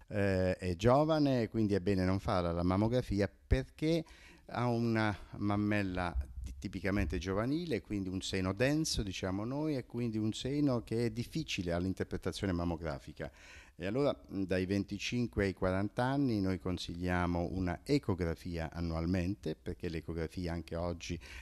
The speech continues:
gli ultrasuoni ci danno delle risposte molto buone, e accompagnare l'ecografia sempre da una visita medica, una visita specialistica da eseguire ogni anno, e a partire dai quaranta anni alla, all'esame clinico, alla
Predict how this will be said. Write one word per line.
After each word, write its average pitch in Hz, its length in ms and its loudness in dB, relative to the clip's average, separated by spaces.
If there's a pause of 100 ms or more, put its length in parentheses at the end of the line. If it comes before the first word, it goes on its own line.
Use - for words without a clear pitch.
gli - 80 -8
ultrasuoni 95 540 2
ci - 120 -6
danno 90 200 0
delle 85 160 0
risposte 85 480 -4
molto 90 520 2
buone, 80 520 -2 (560)
e 143 460 2
accompagnare 123 1000 2
l'ecografia 90 920 -2
sempre 98 420 0
da 85 80 0
una 85 160 -2
visita 90 520 -4
medica, 85 540 -2
una 80 120 -2
visita 85 320 -6
specialistica 85 800 -6
da 80 80 -2
eseguire 85 380 -4
ogni 82 240 0
anno, 117 400 -2 (580)
e 98 60 -4
a 98 60 -8
partire 160 420 -2
dai 151 140 2
quaranta 139 440 2
anni 104 480 -2
alla, 87 520 -4
all'esame 127 520 0
clinico, 113 840 -4
alla 90 540 -4